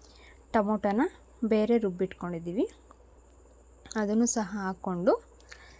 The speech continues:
ಇಲ್ಲಿ ಒಂದು ಸಾಂಬಾರು ಎಷ್ಟು ಬೇಕು ನಮಗೆ, ಯಾವ ತಿಕ್ನೆಸ್ಸಿಗೆ ಬೇಕು ಆ ತಿಕ್ನೆಸ್ಗೆ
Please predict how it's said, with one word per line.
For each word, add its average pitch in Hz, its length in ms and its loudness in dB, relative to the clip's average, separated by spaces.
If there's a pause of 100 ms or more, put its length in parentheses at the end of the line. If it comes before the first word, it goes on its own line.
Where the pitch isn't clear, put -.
(480)
ಇಲ್ಲಿ 240 260 4
ಒಂದು 226 640 0
ಸಾಂಬಾರು 233 440 4
ಎಷ್ಟು - 240 -4
ಬೇಕು 185 300 0
ನಮಗೆ, 180 400 -4 (180)
ಯಾವ 214 200 2
ತಿಕ್ನೆಸ್ಸಿಗೆ 190 560 -4
ಬೇಕು 180 380 -2 (920)
ಆ 202 160 -4
ತಿಕ್ನೆಸ್ಗೆ 190 680 -6